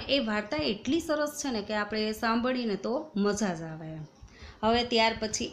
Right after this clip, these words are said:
activity આઠ, જે આઠમી activity છે કે ખિસ્સું આવું કોને કહેશે? જે નીચે વાક્ય લખેલા છે એ ખિસ્સું છે એવું કોને કહેશે એમ. હવે પહેલું વાક્ય જોઈએ કે ગમે તે કરવું પડે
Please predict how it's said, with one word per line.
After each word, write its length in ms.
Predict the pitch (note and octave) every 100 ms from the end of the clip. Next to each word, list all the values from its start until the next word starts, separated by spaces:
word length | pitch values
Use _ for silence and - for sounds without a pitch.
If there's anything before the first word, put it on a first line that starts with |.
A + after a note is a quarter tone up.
| -
activity 920 | C#4 C#4 - E4 D4 A#3 A3+ A3 G#3+ -
આઠ, 320 | G3+ F3 - - - - - -
જે 140 | G3+ G3+
આઠમી 580 | - A3 A3 C#4+ D4+
activity 560 | C#4+ C#4+ C4+ C4 B3+ B3+
છે 240 | - B3+
કે 180 | B3 C4
ખિસ્સું 680 | B3+ - C4 - D#4+ D#4 -
આવું 380 | G#3 G#3+ A#3+ C4 - A#3
કોને 280 | G#3+ A3
કહેશે? 600 | A#3+ - C#4 A3+ - E3+ D#3+ - - - - - - - -
જે 160 | A3 A3
નીચે 320 | G3 F#3+ A3+
વાક્ય 380 | A3 G3 - A3+
લખેલા 460 | A#3 A#3 A#3+ B3+
છે 400 | B3+ - C#4 F#3 F#3+ - - -
એ 260 | G#3+ A3 A3+
ખિસ્સું 460 | A3+ A3 A3 C#4
છે 140 | C#4 D4+
એવું 380 | G3+ A3 A#3+
કોને 320 | C4 G4 A4 G#3+
કહેશે 520 | F#3+ F3 - F3 F3+
એમ. 100 | D#3 - - _ - -
હવે 160 | A#3+ C#4
પહેલું 380 | C#4+ D4 E4+
વાક્ય 340 | D#4 D4+ D4+ D4
જોઈએ 220 | D4 A#3
કે 160 | - A3
ગમે 420 | A#3 C#4 D#4 E4
તે 180 | D#4+ C#4+
કરવું 480 | C#4+ A#3 B3 A#3+
પડે 300 | B3 A3 F3